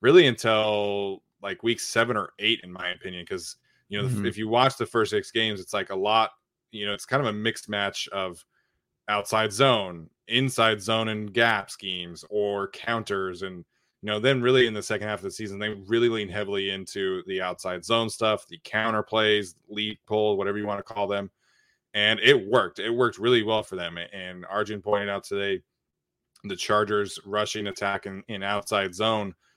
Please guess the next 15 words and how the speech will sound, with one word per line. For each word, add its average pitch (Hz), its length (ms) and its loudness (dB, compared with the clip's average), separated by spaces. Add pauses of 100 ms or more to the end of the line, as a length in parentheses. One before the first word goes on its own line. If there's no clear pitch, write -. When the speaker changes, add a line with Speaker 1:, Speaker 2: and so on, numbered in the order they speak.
(160)
Speaker 1:
was 98 340 -2
one 107 160 0
of 107 60 0
the 101 80 -4
best 98 300 0
in 101 80 -8
the 101 80 -6
league, 107 320 4
specifically 101 540 -2
to 98 140 -8
the 95 80 -4
left 98 160 -4
side, 127 240 8
of 107 120 -2
course. 101 380 0